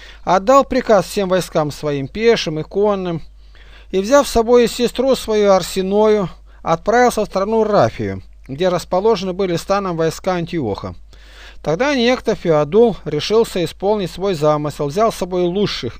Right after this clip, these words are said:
из веренных ему Птоломеем вооружённых людей и ночью проник в палатку Птоломея,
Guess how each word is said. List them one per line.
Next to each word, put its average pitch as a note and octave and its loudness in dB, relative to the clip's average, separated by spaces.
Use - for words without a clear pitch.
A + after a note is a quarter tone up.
из D3+ -4
веренных C#3+ -2
ему C#3 -6
Птоломеем C#3+ -4
вооружённых D#3 0
людей D#3 -2
и D3 -4
ночью G#3+ 0
проник G3 -2
в - -18
палатку F#3+ 0
Птоломея, F#3+ 0